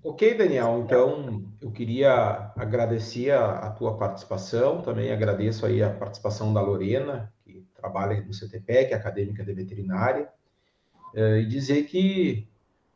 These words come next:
nós estamos aí de, de portas abertas pra, quem sabe, nós continuar esse papo num, num outro momento. Acho que foi muito rico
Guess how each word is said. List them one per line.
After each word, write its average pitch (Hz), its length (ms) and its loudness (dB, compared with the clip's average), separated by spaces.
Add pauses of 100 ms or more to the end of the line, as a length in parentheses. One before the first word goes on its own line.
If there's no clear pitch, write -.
(120)
nós 113 200 0
estamos 123 420 2
aí 120 180 8
de, 110 300 6
de 104 100 0
portas 110 380 2
abertas 113 1120 4
pra, 107 240 2
quem 113 160 -2
sabe, 113 400 4
nós 123 220 -2
continuar 117 420 0
esse 120 260 -2
papo 107 340 2
num, 117 300 -2
num 117 200 0
outro 123 180 0
momento. 120 600 4
Acho 110 120 4
que - 40 -8
foi 123 100 6
muito 135 240 0
rico - 400 -4